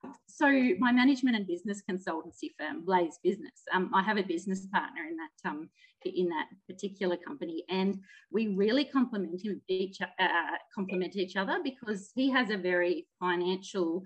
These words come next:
um, details focused, um, mind, where he's immediately thinking about the bottom line and the impacts on different things and the financials. I don't think about that stuff. So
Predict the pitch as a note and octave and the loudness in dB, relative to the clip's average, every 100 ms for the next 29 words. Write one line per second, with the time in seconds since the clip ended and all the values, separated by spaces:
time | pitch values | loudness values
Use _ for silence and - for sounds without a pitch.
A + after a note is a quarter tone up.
0 | - - - F3 E3+ A#3+ F#3+ F#3 F#3+ - | -10 -20 -6 -2 -2 -4 0 0 0 -2
1 | E3 E3 - - E3+ - F3+ - _ - | -2 -2 -10 -6 -6 -4 -8 -8 _ -10
2 | D#3 D3+ D3+ D3+ - F3 E3 D#3+ E3 E3 | -8 -6 -6 -6 -6 -4 -4 -4 -4 -4
3 | E3+ E3+ F3 F#3 F#3 G3 F#3 F#3+ F3+ F3 | -4 -4 -2 2 2 0 -4 -4 -8 -8
4 | D#3+ E3+ - F3+ F3 E3+ D#3+ D3+ D3+ D#3+ | -12 -8 -10 -8 -4 -4 -4 -6 -6 -4
5 | D#3 D#3 C#3+ D3+ F3 F#3 F3 - - F3 | -6 -8 -6 -4 -4 -2 -4 -4 -8 -8
6 | E3 E3 - E3 - D#3 E3 D#3+ - F3 | -6 -10 -12 -16 -12 -10 -6 -8 -8 -6
7 | F3+ F#3 D#3+ D3+ D#3+ - G4+ - - - | -4 -4 -4 -4 -8 -4 -4 -4 -20 -20
8 | - - F3+ F#3+ F#3 - - - - - | -12 -2 0 0 -2 -8 -8 -6 -6 -8
9 | - - - - - | -8 -8 -10 -12 -2